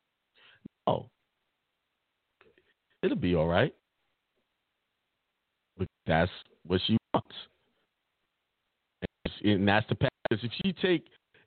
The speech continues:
and take herself off the path and use what our minds are saying, then she's not on her true path. She's not on her divine path. She's on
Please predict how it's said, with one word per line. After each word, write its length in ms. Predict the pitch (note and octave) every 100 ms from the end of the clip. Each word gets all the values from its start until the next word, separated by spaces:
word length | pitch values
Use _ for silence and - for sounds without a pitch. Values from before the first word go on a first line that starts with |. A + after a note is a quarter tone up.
| - C3+
and 160 | C3+ A#2
take 260 | F3 F3+ -
herself 480 | - _ - D#3 - -
off 220 | C#3 C#3
the 100 | C3
path 180 | A#2+ C#3+ _ _
and 200 | C3 A#2 A#2
use 260 | C#3+ C#3+ A#2
what 200 | B2 A#2 - -
our 240 | F3 B3+ F3
minds 500 | A#2+ A2 G#2 G2 F#2+
are 120 | F#2 _ -
saying, 320 | D#2+ D2+ G#2 C#3+ - _ _ _ _ _ _ _ _ _ _ _ _ _ _ -
then 160 | B2+ A#2
she's 160 | D#3 C#3+
not 200 | C#3+ C3
on 140 | B2+
her 100 | C3
true 240 | - C3+
path. 360 | B2 D3+ C#3+ - - _ _ _ _ _ _ _ _ _ -
She's 140 | B2 C3+
not 200 | D3 B2+
on 140 | B2
her 160 | C#3 D#3+
divine 420 | A#2 G#2 F#2+ F2+
path. 280 | G2+ E2 C#2+
She's 200 | - C#3+
on 260 | B2+ A#2 A#2